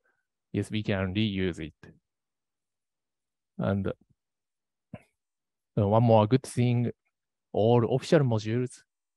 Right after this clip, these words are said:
uh, including line in file module, are open source. We can also see the source here, GitHub, Ansible, Ansible tree, yeah, something, and modules.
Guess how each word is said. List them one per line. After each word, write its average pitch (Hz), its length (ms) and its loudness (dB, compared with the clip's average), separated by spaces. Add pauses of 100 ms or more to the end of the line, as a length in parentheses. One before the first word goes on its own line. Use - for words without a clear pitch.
(1300)
uh, 95 140 -6
including 104 480 0
line 98 400 0
in 101 220 -6
file 95 260 0
module, 101 520 -4 (240)
are 87 600 0
open 117 280 0
source. 87 380 -8 (300)
We 101 80 -6
can 104 180 2
also 98 440 -2 (380)
see 101 300 -2
the 95 120 -4
source - 500 -6 (420)
here, 117 300 6
GitHub, 98 680 -4 (480)
Ansible, 92 400 -4
Ansible 92 420 -4
tree, 90 460 -10 (460)
yeah, 85 240 -2
something, 92 420 -6
and 113 160 0
modules. 82 560 -8